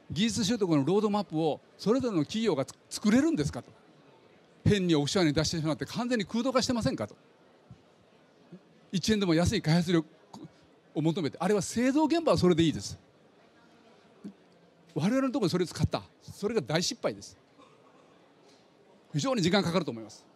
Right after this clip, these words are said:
でもやるしかない。一億人が部品では食っていけません。日本人の一億人を部品で食わせるのは不可能です。完璧に不可能です。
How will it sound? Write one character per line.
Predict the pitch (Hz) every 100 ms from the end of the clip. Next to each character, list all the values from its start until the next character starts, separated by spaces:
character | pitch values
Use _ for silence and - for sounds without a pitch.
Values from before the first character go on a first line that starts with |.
| _ _ _ - - - -
で | 202
も |
や | 160 180
る |
し | 180
か | 147
な | 117
い。 | - _ _ _ - _ - _ -
一 | 180 240
億 | 220
人 | 233 226
が | 226 226 160 - _ _ _ _ -
部 | 180
品 | 226
で | 226
は | 208
食 | -
っ |
て | -
い | 170
け |
ま | 165
せ | 160
ん。 | 110 92 _ _ _ _ _ _ _ _ _ _ _ _ _ _ _ _ _ _ _ _ 180 147 _ -
日 | 175
本 | 202 190
人 |
の | 165
一 | 165 180
億 | 170
人 | 160
を |
部 | 143
品 | 156
で | 175
食 | 180
わ | 160
せ | 165
る |
の | 156
は |
不 | 107
可 | 175
能 | 139
で | 104
す。 | -
完 | 196 175
璧 | 214
に | 165
不 |
可 | 175
能 | 143
で | 113
す。 | -